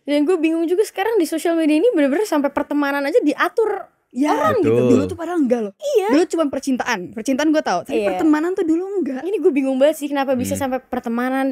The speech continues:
Speaker 1: ring-, lingkungan apa segala macam itu tuh semua diatur
Speaker 2: Iya.
Speaker 1: gitu. Gue kayak, "Kok bisa?" gitu
Speaker 3: Dan
Speaker 1: ya.
Speaker 3: kayak kekeh banget harus ikutin apa yang mereka
Speaker 1: Iya,
Speaker 3: mau gitu.
Speaker 1: harus.
Speaker 2: Dan juga satu hal,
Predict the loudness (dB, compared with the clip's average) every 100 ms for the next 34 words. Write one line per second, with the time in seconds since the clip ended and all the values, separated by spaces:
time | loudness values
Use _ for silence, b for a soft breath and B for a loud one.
0 | -6 _ -12 -8 -8 -4 -4 2 2 2
1 | -2 -2 -2 -2 -4 -4 -2 0 0 -2
2 | -2 -4 -2 0 2 0 0 -2 -2 -8
3 | B B B B -4 -2 2 2 2 -2
4 | 0 0 0 0 0 2 2 0 -4 -10
5 | -10 -6 -2 -2 -4 -10 -10 -8 -6 -8
6 | -8 -4 0 2 2 2 2 0 -2 0
7 | 2 2 2 0 -4 -2 0 2